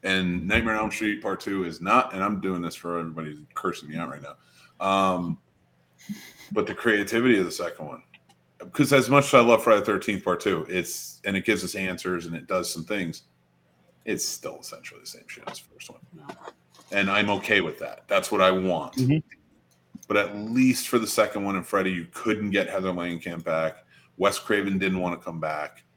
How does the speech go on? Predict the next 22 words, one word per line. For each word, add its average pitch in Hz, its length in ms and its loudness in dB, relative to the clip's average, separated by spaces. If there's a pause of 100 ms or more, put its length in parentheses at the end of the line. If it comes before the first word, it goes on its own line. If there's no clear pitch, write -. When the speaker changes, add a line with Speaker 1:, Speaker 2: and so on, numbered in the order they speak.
(400)
Speaker 1:
And 92 140 0
you 95 120 0
tried 95 540 2
something 90 500 -2 (140)
very 80 340 0
different - 380 -10
for - 120 -16
the 73 160 -14
eighties. - 440 -16 (1080)
Speaker 3:
Super - 460 -4
different, 90 580 -16
definitely. 104 480 -4 (340)
Speaker 1:
So - 200 -6
I 82 80 0
gotta 85 220 0
give 127 160 8
Speaker 3:
Definitely. 82 200 0
Speaker 1:
them - 260 -14
points 76 300 -12
on - 100 -18
that. - 120 -20 (1500)
Speaker 3:
Yeah. 160 240 10